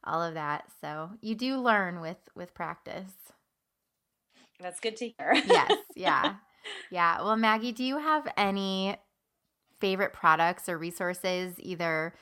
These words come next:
Speaker 1: music therapy related or motherhood related, especially now that you've, um, had a new baby and I'm sure have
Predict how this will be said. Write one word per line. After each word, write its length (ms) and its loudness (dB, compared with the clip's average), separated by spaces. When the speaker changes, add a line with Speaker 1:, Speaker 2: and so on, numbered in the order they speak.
Speaker 1:
music 320 0
therapy 340 0
related 380 -2
or 80 0
motherhood 500 -4
related, 400 -6
especially 760 -2
now 320 0
that 140 -8
you've, 360 -8
um, 500 -8
had 280 0
a 40 -6
new 200 -2
baby 640 0
and 520 -8
I'm 160 -4
sure 440 0
have 340 -2